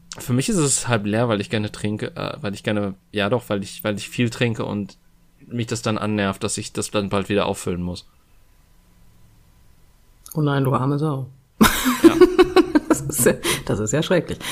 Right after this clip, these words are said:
Speaker 2: Nein, ich bin, also ich, ich verfalle mehr so in den, ähm, zynischen Realisten eigentlich, aber mit meinen utopischen Ansichten, was <laughs> irgendwie nicht ganz zusammenpasst.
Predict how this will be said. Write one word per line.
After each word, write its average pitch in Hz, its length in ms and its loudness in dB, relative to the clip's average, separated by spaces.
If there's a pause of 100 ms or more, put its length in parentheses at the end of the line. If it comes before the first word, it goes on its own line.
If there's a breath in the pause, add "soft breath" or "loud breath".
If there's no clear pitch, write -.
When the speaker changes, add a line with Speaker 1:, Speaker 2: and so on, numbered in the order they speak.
(160 loud breath)
Speaker 2:
Nein, 190 180 8
ich 202 160 6
bin, 247 160 8
also 180 240 6
ich, - 220 4
ich - 100 2
verfalle 202 320 4
mehr 190 160 4
so 185 100 2
in 165 120 6
den, 170 240 2
ähm, 95 1120 -6 (100)
zynischen 190 560 4
Realisten 170 680 2 (600 loud breath)
eigentlich, 170 840 4
aber 220 400 4
mit 208 180 4
meinen 202 240 6
utopischen 196 560 2
Ansichten, 160 480 -2
was 139 160 0 (320)
<laughs> - 240 -14
irgendwie 208 500 6
nicht 202 240 2 (180)
ganz 151 420 4
zusammenpasst. 151 840 2